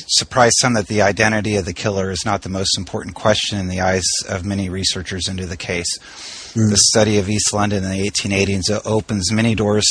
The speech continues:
Speaker 1: to areas of knowledge that one might otherwise not touch upon. Putting
Speaker 2: Mm.
Speaker 1: a name to the killer is only one question am-, among many, and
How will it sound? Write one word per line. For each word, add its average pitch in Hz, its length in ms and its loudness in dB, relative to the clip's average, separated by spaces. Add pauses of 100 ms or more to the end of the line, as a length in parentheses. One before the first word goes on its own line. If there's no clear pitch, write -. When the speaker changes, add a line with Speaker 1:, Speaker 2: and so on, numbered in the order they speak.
(100)
Speaker 1:
to - 120 -6
areas 101 360 2
of 90 140 -4
knowledge 98 500 2
that 95 180 0
one 101 220 2
might 98 280 2 (180)
otherwise 98 440 0
not 98 180 -4
touch - 200 0
upon. - 440 -12 (520)
Putting 120 280 2
Speaker 2:
Mm. 113 60 2
Speaker 1:
a - 20 0
name 110 320 0
to - 160 -4
the 98 80 -2
killer 107 520 2
is 104 480 0
only 101 240 -4
one 107 260 0
question 110 440 -2
am-, 95 220 -6 (100)
among 98 340 -2
many, 110 460 2
and 98 400 -2